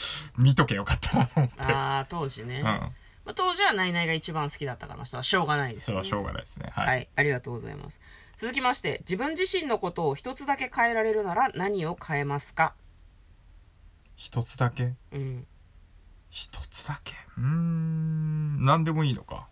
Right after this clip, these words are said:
Speaker 2: 何でもいいんじゃない？
Speaker 1: ちょっと胴が長いので、足を長く。
Speaker 2: <laughs> 向こうは足を長くしてほしい。
Speaker 1: そうそう、あの、子供の頃にね、
Speaker 2: うん。
Speaker 1: あの、
Speaker 2: 雑魚？
Speaker 1: 小学校、
Speaker 2: 雑魚？
Speaker 1: 中学校ぐらいの時にゲームにハマってたのと、
Speaker 2: はいはいはい。
Speaker 1: あとなんか、その、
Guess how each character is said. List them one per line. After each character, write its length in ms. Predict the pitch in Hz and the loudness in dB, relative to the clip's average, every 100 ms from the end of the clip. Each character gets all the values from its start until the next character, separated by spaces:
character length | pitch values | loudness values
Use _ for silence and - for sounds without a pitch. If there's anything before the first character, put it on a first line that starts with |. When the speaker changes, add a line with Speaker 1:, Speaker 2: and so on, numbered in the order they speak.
| - - - | -20 -20 -12
Speaker 2:
何 240 | 180 185 190 | -4 -2 0
で 60 | |
も 80 | 190 | 0
い 40 | 190 | -2
い 40 | |
ん 40 | |
じ 80 | 160 | -6
ゃ 60 | - | -10
な 80 | - | -18
い？ 40 | - - - - - - - - - - - - - - - | -20 -20 -20 -20 -20 -20 -20 -20 -20 -20 -20 -20 -20 -20 -12
Speaker 1:
ち 140 | - | -8
ょ 20 | - | -6
っ 20 | |
と 300 | - 101 80 62 | -6 -6 -6 -6
胴 400 | 117 113 180 135 | -4 2 2 2
が 220 | - - - | -2 -8 -8
長 340 | 92 90 101 | -6 -4 -4
い 40 | |
の 60 | - | -6
で、 60 | - - - 784 | -6 -4 0 6
足 220 | 679 - | 10 12
を 20 | |
長 260 | 539 539 196 | 12 10 10
く。 180 | - - | 6 6
Speaker 2:
<laughs> 80 | 587 - 523 - 440 440 427 392 - - - - - - 339 - - - - - - | 4 4 2 2 -2 4 4 4 2 -4 -4 -10 -8 -6 -8 -10 -14 -14 -14 -16 -8
向 220 | 180 185 | -6 -6
こ 120 | - 185 | -2 6
う 20 | |
は 200 | 302 - | 8 8
足 220 | - 180 | 2 0
を 80 | 147 | 0
長 220 | 156 160 | 2 2
く 60 | 147 | 0
し 60 | |
て 40 | 139 | -2
ほ 40 | |
し 120 | 143 | -4
い。 40 | 135 | -2
Speaker 1:
そ 120 | 131 | 0
う 20 | |
そ 120 | - 104 | -2 0
う、 60 | |
あ 100 | 110 117 | 4 4
の、 160 | 110 | 2
子 180 | - 170 | 2 2
供 280 | 175 214 233 | 2 2 4
の 100 | 226 | 4
頃 260 | 220 214 123 | 4 4 4
に 140 | 104 | 2
ね、 280 | 98 92 - | -2 -2 -6
Speaker 2:
う 40 | - | -8
ん。 280 | - - 113 | -8 -4 2
Speaker 1:
あ 240 | 107 104 | 2 2
の、 360 | 98 98 95 110 | 0 -4 -4 -4
Speaker 2:
雑 240 | - 180 | 0 2
魚？ 60 | 180 | 4
Speaker 1:
小 60 | 226 | 6
学 160 | 202 | 4
校、 60 | - | 2
Speaker 2:
雑 160 | 165 135 | 2 6
魚？ 260 | 113 110 | 6 4
Speaker 1:
中 300 | 226 - 135 | 2 2 4
学 200 | 135 135 | 4 4
校 160 | - 143 | 4 4
ぐ 60 | 131 | 6
ら 40 | |
い 40 | 110 | 4
の 40 | |
時 140 | 95 | 0
に 120 | 95 92 | -2 4
ゲ 260 | 151 196 | 4 6
ー 20 | |
ム 120 | 123 101 | 2 0
に 140 | 95 | -2
ハ 160 | - 98 | -2 -2
マ 140 | 98 | -2
っ 20 | |
て 240 | - - 104 | -6 -8 -6
た 140 | 95 | -4
の 100 | 90 | -6
と、 240 | - 98 | -4 -4
Speaker 2:
は 160 | - 170 | -2 -2
い 40 | |
は 120 | 147 135 | -4 -6
い 20 | |
は 20 | |
い。 40 | 131 | 0
Speaker 1:
あ 100 | 143 | 0
と 100 | 113 | 2
な 120 | 113 | 0
ん 40 | 107 | 0
か、 180 | - 123 | -4 -8
そ 240 | - 113 | -2 0
の、 240 | 104 101 | 2 0